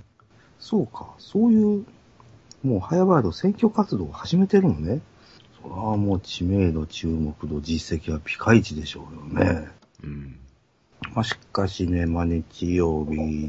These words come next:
Speaker 1: のお昼から、まあ、一週間ぐらいね、
Speaker 2: うん。
Speaker 1: うちの奥様のね、恩着せがましい発言がもう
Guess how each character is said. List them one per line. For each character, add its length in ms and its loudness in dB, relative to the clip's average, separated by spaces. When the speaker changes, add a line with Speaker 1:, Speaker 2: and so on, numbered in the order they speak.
Speaker 1:
の 160 -6
お 80 -4
昼 300 -8
か 180 -8
ら、 380 -8
ま 60 -10
あ、 20 -8
一 80 -8
週 240 -2
間 240 -2
ぐ 80 0
ら 120 -4
い 60 -4
ね、 280 2
Speaker 2:
う 80 -6
ん。 200 -4
Speaker 1:
う 40 -20
ち 100 -16
の 240 -6
奥 180 -14
様 360 -8
の 160 -8
ね、 240 0
恩 280 4
着 100 -6
せ 160 0
が 180 4
ま 160 2
し 260 -8
い 40 -10
発 320 -10
言 300 -8
が 160 -12
も 260 -8
う 100 -16